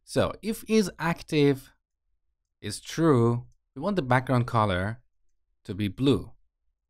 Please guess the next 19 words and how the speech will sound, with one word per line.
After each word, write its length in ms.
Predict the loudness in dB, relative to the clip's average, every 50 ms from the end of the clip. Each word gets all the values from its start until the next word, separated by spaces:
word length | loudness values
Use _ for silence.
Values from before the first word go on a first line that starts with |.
| _ _ _ _ _ _ _ _ -12 -8
And 140 | -4 0
note 160 | 0 0 0 0
that 140 | -2 -2
here 140 | 0 0 2
I'm 140 | 2 2 2
putting 280 | 0 -2 -2 -4 -4 -4
blue 280 | -2 0 2 2 2
between 340 | 0 -2 -6 -6 -4 -6 -6
single 380 | -4 -2 -2 0 0 0 -2 -4
quotes. 540 | -4 -4 -4 -4 -4 -6 -10 -14 -16 -16 -18 _ _ _ _ _ _ _ _ _ _ _ _ _ _ _ -6
Otherwise, 760 | -2 2 2 4 4 4 4 4 4 2 0 -2 -6 -12 -18 _ _ _ _ _ _ _ _ _ _ _ _ _ _ _ _ _ _ _ _ _ _ _ _ _ _ _ _ _ _ _ _ _ _ _ -6
I 80 | -2
want 140 | 0 0 0
the 60 | 0
background 420 | 0 0 -2 -2 0 -2 -2 -2 0
color 280 | 0 0 0 0 -2
to 120 | -4 -6 -8
be 80 | -6 -6
white. 420 | -6 -6 -8 -8 -10 -16 -20 -20